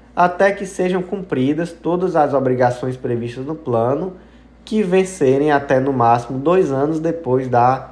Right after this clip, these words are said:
recuperação judicial, independentemente do eventual período de carência. Então veja só: foi aprovado o plano de recuperação judicial.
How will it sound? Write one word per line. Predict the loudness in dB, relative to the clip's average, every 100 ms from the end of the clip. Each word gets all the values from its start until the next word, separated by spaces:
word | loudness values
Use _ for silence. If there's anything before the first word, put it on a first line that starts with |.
| -8
recuperação | -4 -2 -4 0 2 2 0 -4
judicial, | -4 -6 -6 -4 -4 -4 -16 -20 -20 -20 -10
independentemente | -2 2 4 4 2 0 0 -2 -2 -2 -2 -2
do | 2
eventual | 2 0 2 2 2
período | 0 -2 -4
de | -6
carência. | 0 0 0 -4 -8 -18 -20 -20 -20 -20 -12
Então | -6 2 4
veja | 4 4 2
só: | -6 -10 -12 -18 -20 -20 -20 -20 -20 -20 -20 -6
foi | 4 6 6
aprovado | 4 2 4 4 2
o | -2
plano | -4 -2 -2
de | -2
recuperação | -6 -4 -2 0 -2 -6
judicial. | -6 -8 -10 -6 0 2 0 -4